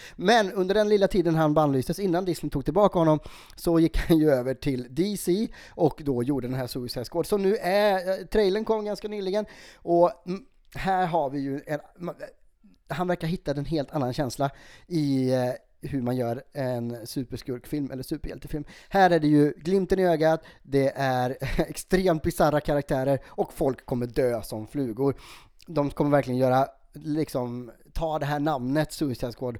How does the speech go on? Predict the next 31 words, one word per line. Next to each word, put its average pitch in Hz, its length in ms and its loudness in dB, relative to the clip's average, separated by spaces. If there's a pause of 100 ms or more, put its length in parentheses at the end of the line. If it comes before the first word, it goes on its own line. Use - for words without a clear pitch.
(120)
och - 180 -8
göra 127 260 0
sitt, - 380 -10
eh, 139 60 -4
gö-, 160 260 -4
göra 190 220 2
det 143 120 2
rättvisa, 147 500 -4
för 151 120 -6
det, 143 260 -2
det 170 200 0
är 143 80 -2
självmordsuppdrag 135 800 -2 (160)
och - 180 -8
folk 123 300 -6
kommer 120 320 -4
dö. 170 220 6 (240)
Och - 220 0 (500)
de 147 260 0
skådisarna 180 580 -2
som 247 140 -4
är 233 40 -4
med 175 160 0
här, 120 200 -4 (260)
ja, 180 80 0
vi 190 80 4
har 208 200 6
ju 202 100 6
såklart 190 300 0
Margot 147 380 2
Robbie 175 500 4